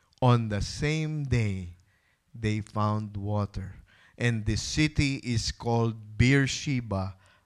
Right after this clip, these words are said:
up to the day. Why, why is it that we should respond in meekness? Why? The meek will inherit the land and enjoy peace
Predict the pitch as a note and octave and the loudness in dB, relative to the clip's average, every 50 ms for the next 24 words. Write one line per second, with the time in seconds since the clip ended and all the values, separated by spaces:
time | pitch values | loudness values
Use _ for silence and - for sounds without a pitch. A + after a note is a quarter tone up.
0 | _ _ _ A#2+ G#2+ F#2+ F#2+ - - - _ - - _ - _ - A2 G2+ G#2 | _ _ _ 6 6 6 4 0 -8 -20 _ -20 -20 _ -18 _ -4 -2 -2 -2
1 | F#2+ F#2+ G2 F#2+ F2+ F2+ F2+ F2 - - - - - - G2+ G#2 A#2 C3+ D3 D#3 | -4 0 0 0 0 0 -2 -4 -8 -14 -20 -20 -6 2 6 8 12 12 12 10
2 | - - - A#2+ C3+ C#3 C3+ C#3 C#3+ C#3 - - C3+ C3 A#2+ G#2+ A#2+ B2+ - C#3 | 10 6 6 8 10 10 10 8 6 0 0 2 4 4 4 2 0 -2 0 2
3 | C3+ A#2+ - - - - - - B2 B2 A2+ - B2 A2+ A2+ B2 B2+ C3 C#3 D3+ | 2 0 0 -6 -18 -20 -14 -4 -2 -2 0 0 0 4 6 6 8 8 6 6
4 | D3 - - - - - - - C3 B2 A2+ G#2+ A2+ A2 - - - - A#2+ A#2+ | 2 -2 -8 -18 -12 -4 2 2 4 4 4 0 0 0 0 -4 -2 0 2 4
5 | A#2+ A#2+ A#2+ A2+ - A#2 A#2 A2 A2 A2 A#2+ A#2+ - - - G#2+ G2 F#2 F2+ F2+ | 4 4 2 -2 -4 -6 -4 -4 -2 -2 -2 -2 -4 -4 -6 -4 -2 -2 -4 -6
6 | - - - - - - G2+ G#2+ B2 C3 B2+ A#2 A2 F2+ F2 - - _ _ _ | -8 -10 -14 -16 -12 -2 4 6 8 8 8 8 6 2 -2 -8 -16 _ _ _
7 | _ _ _ _ _ _ - A2 G2+ F#2+ F#2+ G2 G2+ G#2+ A#2 C#3 D#3 E3 F3 F#3 | _ _ _ _ _ _ -8 -4 -4 -2 -2 -2 -2 0 2 4 4 4 2 0
8 | F3 _ _ _ _ _ _ _ _ _ - A#2+ B2 A#2+ A#2 - - A2 A2 G2+ | -4 _ _ _ _ _ _ _ _ _ -2 0 0 0 0 -2 -4 -4 -4 -4
9 | G2 F#2 D#2+ G2+ B2 C#3 D3 D3 D#3+ D#3+ D#3+ - _ _ _ _ _ C3+ C#3 E3 | -4 -4 0 4 6 6 6 6 4 0 0 -4 _ _ _ _ _ 2 4 4
10 | E3+ D#3+ D#3+ D#3+ D3+ C#3 C#3 C3+ C3+ C#3 C3+ C3+ - - _ _ _ - D3+ D3+ | 6 8 8 10 10 10 8 6 4 0 -4 -8 -12 -16 _ _ _ 0 0 0
11 | D3+ D#3 - D#3 D3 D3 D3 C3+ C3 D#3+ E3 F3+ G3+ A#3 C4 D#4 D#4+ D#4+ - - | 0 0 0 2 2 2 2 6 10 12 12 12 12 12 12 12 10 6 -2 -10
12 | _ _ _ _ _ _ _ _ _ _ _ _ _ _ - _ A#3+ A#3+ B3+ B3+ | _ _ _ _ _ _ _ _ _ _ _ _ _ _ -4 _ 2 4 4 4
13 | B3 A3 F3+ - - - - - - - - - - - - - | 2 -2 -4 -6 -8 -12 -12 -14 -16 -16 -16 -18 -18 -20 -20 -20